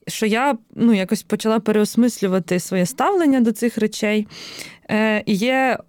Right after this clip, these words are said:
одна річ, про яку, е, я ніяк не можу перестати думати, і, напевно, цей епізод подкасту має мене змотивувати щось з цим зробити.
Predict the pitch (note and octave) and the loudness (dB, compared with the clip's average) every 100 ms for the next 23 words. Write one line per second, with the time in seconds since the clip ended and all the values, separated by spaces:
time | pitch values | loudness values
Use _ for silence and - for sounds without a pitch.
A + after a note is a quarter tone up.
0 | - - _ _ _ - A3 A3 G#3 A#3 | -20 -20 _ _ _ -2 2 4 4 0
1 | F#4 - A3+ A3 G#3 - B3+ A#3+ G3 - | -2 -2 2 2 0 0 2 4 2 0
2 | G3+ F#3+ F#3+ F#3 F#3 G#3+ G#3+ G#3 G#3 G3+ | 0 2 2 2 2 2 4 2 2 2
3 | G3+ F#3+ - F#3+ F3+ G3+ F#3 F3+ F3 E4+ | 2 0 -2 -2 -2 -4 -2 -2 0 2
4 | F4 C4 A#3 A3+ G#3+ - G#3 G3+ G3 F#3+ | 0 0 2 2 0 -2 -2 0 2 2
5 | F3 G3 F#3+ G#3 G#3 F#3 - F#3+ F#3 F#3 | 2 0 0 2 2 2 -2 -2 -2 -2
6 | F#3 F#3+ F#3+ F3+ - F#3 F#3 - F3+ F3 | -2 -2 -4 -8 -4 -4 -2 -2 0 2
7 | F3 F3 F3 E3+ F3+ F3 E3+ E3+ F3 F3 | 2 2 0 0 -2 0 0 0 0 -2
8 | F3 F3 - - F3 E3+ E3+ A#3 - C4+ | -4 -4 -4 -2 -2 0 0 0 0 -2